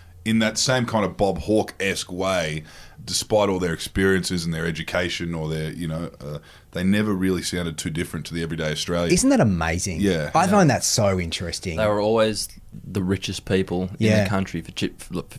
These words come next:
Speaker 3: for generations.
Speaker 2: Yeah,
Speaker 1: Yeah.
Speaker 2: and imagine the difference, say, in the U K,
Speaker 1: Yeah.
Speaker 3: Yeah.
Speaker 2: if you had, you know, that's, this is four generations of huge wealth
Speaker 1: Yeah.
Speaker 2: going back to R C Packer at the, you know, the beginning of, of last century.
Speaker 1: And they just sound like new money kind
Speaker 2: They
Speaker 1: of mining barons,
Speaker 2: They,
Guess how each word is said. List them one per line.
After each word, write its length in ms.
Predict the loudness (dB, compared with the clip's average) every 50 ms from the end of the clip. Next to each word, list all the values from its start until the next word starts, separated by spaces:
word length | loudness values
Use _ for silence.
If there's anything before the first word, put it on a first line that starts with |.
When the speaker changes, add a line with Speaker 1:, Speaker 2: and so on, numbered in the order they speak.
| -8 -4
Speaker 3:
for 100 | -4 -2
generations. 840 | 0 2 2 4 4 4 2 2 0 -2 -4 -8 -10 -12 -10 -6 -2
Speaker 2:
Yeah, 140 | 0 0 2
Speaker 1:
Yeah. 40 | 4
Speaker 2:
and 100 | 4 6
imagine 380 | 6 8 6 6 4 4 4 4
the 80 | 4
difference, 400 | 4 2 0 0 0 -2 -2 -2
say, 180 | 0 0 0 2
in 60 | 2 0
the 80 | 0
U 160 | 0 -2 -4
K, 480 | -6 -6 -6 -4 -2 -2 -2 -2 -4 -4
Speaker 1:
Yeah. 160 | -4 -4 -4 -4 -2
Speaker 3:
Yeah. 140 | -2 0 0
Speaker 2:
if 80 | 0 0
you 80 | 0
had, 340 | 0 0 0 0 0 -2 -2 -4
you 100 | -2 -2
know, 80 | -2 0
that's, 160 | -2 -2 0
this 180 | 2 2 2 2
is 80 | 0
four 760 | -4 -6 -8 -10 -10 -6 0 2 4 4 6 6 4 2 0 0
generations 680 | -2 -2 -2 0 0 -2 -2 -2 -4 -4 -6 -6 -8
of 80 | -10 -10
huge 480 | -6 -2 2 2 4 4 4 2 0 -2
wealth 220 | -4 -4 -2 -2
Speaker 1:
Yeah. 80 | -2 0
Speaker 2:
going 220 | 0 0 -2 -2
back 180 | -2 -4 -4 -4
to 120 | -4 -2
R 160 | -2 0 0
C 220 | 0 0 0 -2 -2
Packer 420 | -4 -4 -4 -4 -4 -6 -8 -8 -10 -14 -18 -18 -14 -8 -8
at 140 | -6 -6 -6
the, 120 | -6 -6 -6
you 60 | -6
know, 100 | -6 -6
the 80 | -6 -6
beginning 460 | -6 -6 -4 -2 -2 -2 -2 -2 -4
of, 160 | -4 -6 -10 -12
of 140 | -12 -10 -8
last 300 | -6 -6 -6 -8 -8 -8
century. 260 | -6 -6 -4 -2 0
Speaker 1:
And 80 | 2 2
they 80 | 2
just 220 | 2 0 0 0 0
sound 220 | 0 0 0 0
like 120 | 0 0 2
new 160 | 2 2 2
money 540 | 2 2 2 2 2 2 2 0 -2 -4 -8 -14 -6
kind 220 | 0 2 2 2 2
Speaker 2:
They 40 | 0
Speaker 1:
of 100 | -4 -8 -14 -18 -14 -8
mining 380 | -2 0 2 4 4 4 2 2
barons, 400 | 0 0 0 -2 -2 -4 -4
Speaker 2:
They, 60 | 0